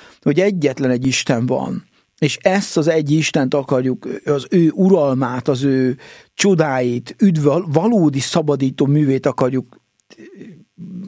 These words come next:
a világban hirdetni, megjeleníteni, csak ekkor lehetséges, épp ésszel a misszió. Hogy mivel egyetlen Isten van, ezért az egész világnak szól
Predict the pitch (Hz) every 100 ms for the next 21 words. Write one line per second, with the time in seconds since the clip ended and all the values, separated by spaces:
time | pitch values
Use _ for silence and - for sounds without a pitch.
0 | - 127 151 175 139 120 127 127 127 117
1 | - _ _ _ _ _ _ _ _ -
2 | 135 139 - 175 165 180 - 160 165 147
3 | 151 - 147 143 139 147 147 147 147 143
4 | 151 160 165 - - - _ _ _ 131
5 | 120 139 - 123 110 98 - 120 117 -
6 | - _ _ _ - 135 113 120 117 -
7 | - 127 131 - _ _ _ 117 120 117
8 | - - - - _ _ _ _ _ _
9 | _ _ - 123 - _ _ 135 131 120
10 | 131 135 160 175 170 - 165 147 143 131
11 | 120 127 - 113 127 139 160 - 165 151
12 | 143 143 - - 135 123 123